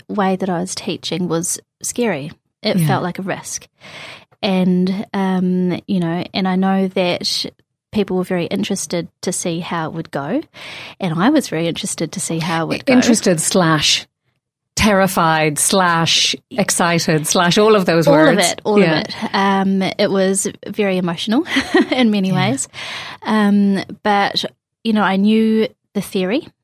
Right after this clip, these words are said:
Speaker 1: I knew that other schools were doing this in various forms in other places, so it wasn't like I was the pioneer right at the very beginning. You know, I was the pioneer in my context, but I knew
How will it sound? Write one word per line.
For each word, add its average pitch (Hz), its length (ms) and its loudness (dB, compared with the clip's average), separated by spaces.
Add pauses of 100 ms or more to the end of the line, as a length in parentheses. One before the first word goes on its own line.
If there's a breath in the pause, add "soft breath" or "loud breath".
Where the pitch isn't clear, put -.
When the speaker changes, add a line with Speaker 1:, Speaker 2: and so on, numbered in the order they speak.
(180)
Speaker 1:
I 202 140 0
knew 202 300 2
that 196 200 -2
other 190 220 -4
schools 180 880 -4
were 196 180 -2
doing 190 380 0
this 180 380 -4
in 190 200 -2
various 175 520 -4
forms 180 580 -4
in 190 180 -4
other 180 160 -4
places, 180 540 -6
so 190 160 -2
it 170 80 -2
wasn't 185 320 -4
like 175 240 -6
I 165 120 -6
was 165 340 -6 (400 loud breath)
the 190 80 -2
pioneer 175 840 -2 (220)
right 175 320 -6
at - 80 -10
the 165 60 -10
very 170 180 -4
beginning. 165 520 -4
You 214 100 2
know, 175 160 0
I 190 180 -4
was 185 200 -4
the 190 60 -8
pioneer 180 520 -4
in 175 100 -6
my 165 220 -4
context, - 840 -6
but - 300 -6
I 175 120 -6
knew 175 280 -4